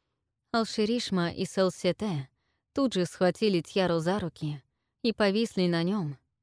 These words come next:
опуская на колени. Осталось три удара сердца! проревел дракон. Морды в землю!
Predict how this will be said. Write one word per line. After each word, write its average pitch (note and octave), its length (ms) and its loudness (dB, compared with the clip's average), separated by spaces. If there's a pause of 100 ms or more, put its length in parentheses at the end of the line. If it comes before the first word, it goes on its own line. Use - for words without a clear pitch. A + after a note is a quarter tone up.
опуская E3+ 580 -2
на D3+ 120 0
колени. D3+ 600 -4 (840)
Осталось G#3 760 6
три A3 300 8
удара G#3+ 500 10
сердца! F3 840 4 (840)
проревел A#3+ 500 4
дракон. E3+ 560 0 (580)
Морды F#3+ 720 8
в F#3 40 6
землю! F#3+ 920 6